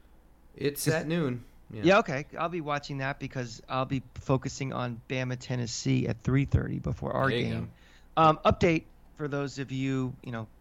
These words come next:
Speaker 2: the one or two of you out there who watch Florida games every week like I do. I had mentioned O'Cyrus Torrence, the right guard for the Gator, who should probably be a first-round pick.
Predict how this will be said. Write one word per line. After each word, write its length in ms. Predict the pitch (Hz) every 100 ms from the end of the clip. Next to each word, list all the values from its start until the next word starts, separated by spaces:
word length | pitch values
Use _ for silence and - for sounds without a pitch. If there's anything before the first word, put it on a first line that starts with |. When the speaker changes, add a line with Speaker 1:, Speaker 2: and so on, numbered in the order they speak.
| - -
Speaker 2:
the 60 |
one 240 | 123 123 143
or 100 | 139
two 220 | - 143
of 80 | 127
you 100 | 123
out 120 | 120
there 100 | 131
who 80 | 117
watch 220 | 120 117
Florida 320 | - 131 127
games 260 | 120 123 123
every 160 | 120 127
week 220 | 131 127
like 180 | 120 127
I 140 | 131
do. 320 | 127 123 127 123 - - - -
I 100 | 151
had 120 | 143
mentioned 300 | 160 170 156
O'Cyrus 440 | 143 - 143 139 -
Torrence, 520 | 151 151 170 196 -
the 200 | - 120 117
right 220 | 139 139
guard 280 | - 127 143
for 80 | 143
the 80 |
Gator, 360 | 135 139 139 151 135 - -
who 160 | 151
should 220 | 131 - 127
probably 300 | 135 135 131
be 160 | 135
a 60 | 127
first-round 540 | 123 135 - 135 123
pick. 280 | 123 160 -